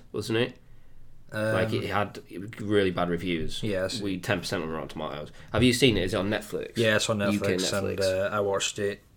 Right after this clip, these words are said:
Speaker 2: Um, for a horror film, it's not a bad idea for what they tried to do.
Speaker 1: Supernatural.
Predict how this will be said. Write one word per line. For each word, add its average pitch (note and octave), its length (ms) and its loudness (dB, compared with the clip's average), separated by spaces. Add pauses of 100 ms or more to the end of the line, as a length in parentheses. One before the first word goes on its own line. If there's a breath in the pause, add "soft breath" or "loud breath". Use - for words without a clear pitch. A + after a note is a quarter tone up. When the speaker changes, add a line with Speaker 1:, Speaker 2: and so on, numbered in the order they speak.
(100)
Speaker 2:
Um, D#3 560 6 (1700 loud breath)
for F3+ 140 8
a C3+ 40 12
horror B2 160 8
film, A#2 160 0
it's - 100 -4
not A2+ 80 -2
a G2+ 40 -4
bad G2+ 120 0
idea F#2 360 0
for F#2 400 -4
what F2+ 80 -6
they F2 80 -8
tried F#2 220 -4
to F#2 100 -12
do. F#2+ 200 -2
Speaker 1:
Supernatural. F#2+ 600 -4